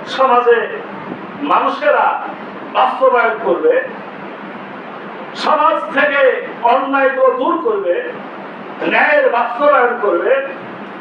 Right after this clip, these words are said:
এজন্য কিভাবে আমাদেরকে তৈরি হতে হবে,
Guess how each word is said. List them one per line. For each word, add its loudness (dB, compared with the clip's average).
এজন্য 0
কিভাবে 0
আমাদেরকে 0
তৈরি 2
হতে 0
হবে, 0